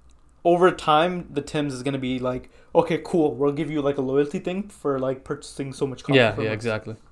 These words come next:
Speaker 2: But yeah, regardless of, you know, their brand or whatever, they definitely throw a good meet,
Speaker 1: Yeah.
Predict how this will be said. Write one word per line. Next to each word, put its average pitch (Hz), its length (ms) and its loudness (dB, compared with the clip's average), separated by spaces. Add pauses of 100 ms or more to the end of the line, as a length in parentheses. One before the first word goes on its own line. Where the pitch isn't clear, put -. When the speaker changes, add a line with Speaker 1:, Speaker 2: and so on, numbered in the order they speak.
(320)
Speaker 2:
But 156 60 6
yeah, 143 80 12
regardless 131 640 6 (360)
of, 120 340 6
you 117 80 4
know, 113 200 4
their 110 260 2
brand 110 420 0
or - 20 4
whatever, 110 520 2 (420)
they 117 520 2
definitely 120 580 0
throw 113 420 0
a 117 80 -4
good 113 260 -2
meet, 113 340 -4 (180)
Speaker 1:
Yeah. 143 180 -4